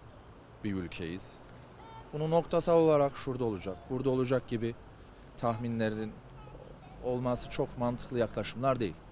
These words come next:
Mantıklı olan buna hazırlıklı, e, ve buna hazır olmak. Yani Türkiye'de deprem hazırlıkları, e,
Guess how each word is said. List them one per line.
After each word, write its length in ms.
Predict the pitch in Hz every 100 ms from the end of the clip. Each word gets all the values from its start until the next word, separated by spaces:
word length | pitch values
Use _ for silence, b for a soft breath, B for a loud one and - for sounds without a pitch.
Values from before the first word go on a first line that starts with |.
| - B B B - -
Mantıklı 440 | 151 156 156 151 165
olan 240 | 135 185 - - -
buna 200 | 143 156
hazırlıklı, 640 | 127 131 135 131 - 170 170 - - - - - - - - - - -
e, 60 | 104 104 101 98
ve 140 | 135
buna 280 | 123 127 156 - - - - - -
hazır 280 | - 117 139
olmak. 260 | 107 87 - - - - - - - - - - - - - - 135
Yani 140 | 127 104
Türkiye'de 540 | 170 175 185 185 170
deprem 340 | 165 165 185
hazırlıkları, 720 | 156 147 147 139 - 135 147 180 - -
e, 40 | 87